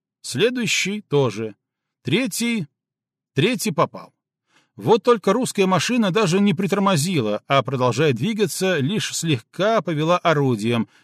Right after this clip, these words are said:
наводясь на цель, после чего из его чёрного дула выплеснуло факелом пламени. "Шайзе!" — воскликнул гауптфельдфебель танковой роты. "Да тут нужно...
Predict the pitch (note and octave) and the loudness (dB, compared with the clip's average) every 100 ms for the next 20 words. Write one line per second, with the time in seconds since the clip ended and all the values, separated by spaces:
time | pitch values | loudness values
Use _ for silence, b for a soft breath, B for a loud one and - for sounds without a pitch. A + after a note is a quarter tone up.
0 | b B2+ B2+ A#2+ C#3 - C3 B2 - G#2+ | b 0 2 2 0 2 0 0 -4 -4
1 | F2 - A3+ - F3 - A2+ C3 A3 D3 | -6 -2 0 2 -2 -4 -6 0 0 0
2 | b b - C#3 A2 C#3 F#3+ - F#3+ E3 | b b -2 -2 0 0 0 0 2 2
3 | C3 A2 F#2+ A#3 G#3+ G3 b b - - | 2 0 -4 0 2 2 b b -10 -4
4 | G#3 A3 E3 F#3+ F3 C#3 C#3+ C#3 C#3 B2 | -4 -2 -4 -2 -2 0 0 0 0 0
5 | A2+ E2 - - _ _ _ _ _ _ | -2 -10 -16 -20 _ _ _ _ _ _
6 | _ _ _ _ - - - A#3 G#3+ G3 | _ _ _ _ -4 -2 2 4 4 4
7 | C3 A#2+ G#2 E2+ - _ A#2 C#3+ - D3 | 2 0 -4 -8 -20 _ 0 2 0 -4
8 | E3+ F3 C#3 D3+ D#3+ - D3 C3+ - G3 | -2 0 2 4 2 0 -2 -2 -2 -4
9 | G#3+ F#3+ C#3 _ - F3 D3+ D#3 D#3 C3+ | 0 -2 -2 _ 2 4 4 4 2 2
10 | G#2+ - _ _ _ _ _ _ F#3+ B2 | -4 -14 _ _ _ _ _ _ -4 -4
11 | A#2 F3 A3+ - E3+ G#3 D#3+ G3+ A3+ | -2 0 -2 0 2 2 4 4 4